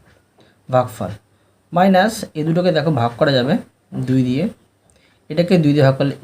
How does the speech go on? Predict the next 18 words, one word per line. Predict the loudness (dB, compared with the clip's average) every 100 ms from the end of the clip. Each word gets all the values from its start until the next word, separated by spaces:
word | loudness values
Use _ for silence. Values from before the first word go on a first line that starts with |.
| -4
এক্স | -4 0
হবে | 0 0
ভাগফল, | -4 -6 -6 -6 -8 _ _ _ _ _ _ _ _ _
আর | -4 -2
মাইনাস | 0 0 0
মাইনাসে | 0 0 -2 -2
প্লাস, | 0 2 0 -6 -16
এটাকে | -6 -4 -2 -2
দুই | 0
দিয়ে | 0
ভাগ | 0 -2
করলে | -4 -4 -4 -8 _ _ _ -12
ভাগফল | -2 -2 -2 -4 -4
হবে | -2 -4 -6 _ _
ফাইভ। | -10 -10 -12 -20 _ _ _ _ _ _ _ _ _ _ _ -8
এখন | 0 2
দেখো | 2 0 -2
এক্স | -4